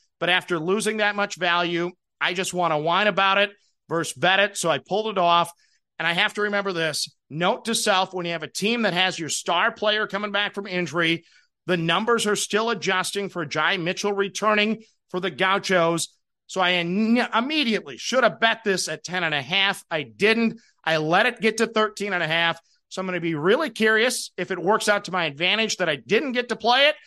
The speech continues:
or if I am gonna kick myself saying I should have laid it, still played the thirteen and a half. It still should cash. We'll see how it goes. But, uh,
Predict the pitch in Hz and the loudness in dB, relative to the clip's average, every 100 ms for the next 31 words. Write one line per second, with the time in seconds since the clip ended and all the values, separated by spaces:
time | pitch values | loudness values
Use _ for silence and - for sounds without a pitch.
0 | - _ - 247 220 165 202 _ - 165 | -20 _ 2 6 8 6 2 _ -6 -2
1 | 175 165 165 175 - 233 233 196 180 - | -2 -2 -4 -6 -2 -2 -2 -2 -2 0
2 | 196 190 - 190 190 180 _ _ - 160 | -2 0 -2 0 0 -2 _ _ -6 -4
3 | - 202 208 185 196 185 190 - _ _ | 0 2 2 4 4 4 0 -8 _ _
4 | _ - - 202 226 208 220 202 - 214 | _ -12 -2 0 2 2 0 0 -2 -4
5 | 202 202 196 175 165 165 165 - _ _ | -4 -6 -4 -2 2 2 0 -6 _ _
6 | _ - 170 - - 185 175 185 - 175 | _ -6 -4 -4 0 0 2 -2 -2 -2
7 | 147 143 - - _ _ - 160 175 165 | 0 -2 -4 -12 _ _ -8 -4 -4 -2
8 | 151 147 170 139 127 120 160 - 165 | -2 -2 -2 -4 -4 -4 -4 0 0